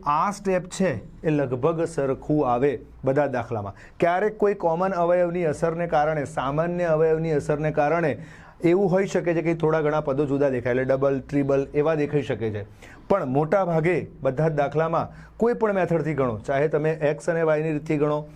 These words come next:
કે પછી એક્સ બાર વાય બારની રીતથી ગણો કે પછી યુ અને વીની મેથડથી ગણો, આ સ્ટેપ છે એ બધામાં સરખું જ આવે, આ મૂલ્યો લગભગ સરખા આવે. બરોબર છે? એટલે તમારો દાખલો સાચો છે કે ખોટો, પુસ્તકમાં તમને આપ્યું છે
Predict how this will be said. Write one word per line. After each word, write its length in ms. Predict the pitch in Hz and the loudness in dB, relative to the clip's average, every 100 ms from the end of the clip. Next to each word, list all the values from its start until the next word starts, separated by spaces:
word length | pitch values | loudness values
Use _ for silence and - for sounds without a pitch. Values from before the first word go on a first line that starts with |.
| - - | -20 -2
કે 100 | 151 | 0
પછી 240 | 151 143 | 0 0
એક્સ 220 | 143 - | 0 0
બાર 160 | 151 160 | 0 2
વાય 160 | 151 156 | 2 2
બારની 240 | 151 151 | 0 0
રીતથી 280 | 147 147 151 | -2 -2 0
ગણો 220 | 147 147 147 - - - | 0 0 -4 -14 -20 0
કે 100 | 185 | 0
પછી 320 | 185 170 190 | 2 0 2
યુ 100 | 202 | 2
અને 200 | 208 208 | 2 2
વીની 240 | 208 208 | 2 2
મેથડથી 440 | 196 156 151 127 131 | 2 2 0 -2 -2
ગણો, 240 | 113 101 - - - - - | -2 -6 -12 -20 -20 -20 -2
આ 240 | 160 214 | 0 2
સ્ટેપ 320 | 220 226 202 190 | -2 0 0 0
છે 160 | - 190 | 0 0
એ 40 | |
બધામાં 420 | 170 156 160 165 | 2 0 0 -2
સરખું 320 | 160 131 - | -2 -2 0
જ 40 | 127 | 0
આવે, 160 | 110 | 0
આ 180 | 113 160 | 0 -2
મૂલ્યો 280 | 175 165 165 | 0 0 0
લગભગ 460 | 147 127 120 156 156 | 0 0 0 -2 -2
સરખા 380 | - 123 - | -4 -4 -2
આવે. 240 | 127 127 98 - - - - | -2 0 -4 -14 -20 -20 -2
બરોબર 280 | 135 180 175 | 0 2 0
છે? 100 | 175 185 165 - - | 0 -4 -16 -20 -4
એટલે 160 | 151 185 | 0 0
તમારો 400 | 143 131 160 196 | 0 0 2 2
દાખલો 320 | 180 170 190 | 0 0 -2
સાચો 360 | 175 147 139 180 | 0 -4 0 0
છે 60 | |
કે 120 | 180 185 | 0 0
ખોટો, 260 | 202 165 | 0 0
પુસ્તકમાં 580 | 131 139 - 180 175 180 | -2 -8 -2 -2 0 0
તમને 240 | 180 175 | 0 0
આપ્યું 300 | 175 165 175 | -2 0 -2
છે 140 | 165 | 0